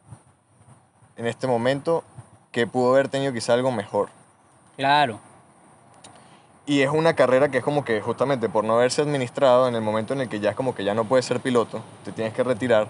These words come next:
Speaker 1: o quizá dedicarte a otra cosa, eh, si no cuentas con los recursos, es como que, bueno, tienes que volver a buscarte otro trabajo.
Speaker 2: Buscarte otro trabajo. Bueno, aquí tenemos, por ejemplo,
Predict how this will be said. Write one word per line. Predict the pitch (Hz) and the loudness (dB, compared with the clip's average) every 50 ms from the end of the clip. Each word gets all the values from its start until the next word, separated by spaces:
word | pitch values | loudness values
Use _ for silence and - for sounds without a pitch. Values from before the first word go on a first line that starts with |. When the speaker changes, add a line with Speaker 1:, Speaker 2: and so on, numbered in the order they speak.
| - - | -4 -4
Speaker 1:
o | 107 110 107 107 107 98 - - - - - - - | -2 0 0 0 -2 -4 -8 -14 -18 -20 -20 -14 -12
quizá | - 107 - 110 | -10 -4 -2 0
dedicarte | 107 120 131 131 - 117 110 107 | 2 2 2 2 0 0 -2 -2
a | 131 | -4
otra | 117 131 131 | -4 -4 -2
cosa, | 120 131 117 - - 117 139 - - - - - - - - - - - - - - - | -2 -2 -2 -2 -4 -8 -10 -12 -16 -20 -20 -20 -20 -20 -20 -20 -20 -20 -20 -20 -12 -6
eh, | 110 113 113 110 110 107 107 104 104 101 98 92 - - - - - _ _ _ _ _ _ _ | -4 -2 0 0 0 0 -2 -2 -2 -4 -6 -8 -12 -16 -20 -20 -20 _ _ _ _ _ _ _
si | - - 117 | -12 -8 -6
no | 113 113 110 101 - - 92 - - - | -4 -6 -6 -6 -10 -18 -20 -20 -12 -4
cuentas | - 131 131 113 135 120 | -2 -2 0 0 -2 -2
con | - 127 | 0 0
los | 127 120 123 | 0 0 0
recursos, | 127 117 143 139 123 - | -2 -2 -2 -2 -4 -4
es | 117 | -6
como | - 127 127 120 | -4 -4 -4 -4
que, | 104 | -2
bueno, | 101 110 117 123 113 | 0 0 0 0 -2
tienes | - 104 104 107 - | -4 -6 -6 -6 -4
que | - 123 | -2 0
volver | 120 117 113 107 107 110 | 0 0 0 0 2 2
a | 120 123 | 2 2
buscarte | 120 127 120 104 | 2 0 -2 -4
otro | 120 101 120 98 | -4 -6 -8 -8
trabajo. | - 95 92 104 120 123 117 110 - _ _ _ _ _ _ - - _ _ _ | -6 -2 0 0 0 -2 -4 -10 -20 _ _ _ _ _ _ -20 -20 _ _ _
Speaker 2:
Buscarte | - 131 139 143 151 | -6 -2 0 0 0
otro | 147 147 147 | 0 0 0
trabajo. | 135 135 123 110 104 - - - - | 2 2 0 0 -2 -8 -16 -4 0
Bueno, | - 208 214 196 | 2 2 2 2
aquí | 139 160 | 0 0
tenemos, | 135 190 220 233 208 | 0 0 0 2 2
por | 190 | 0
ejemplo, | 175 175 220 - | 0 0 -2 -2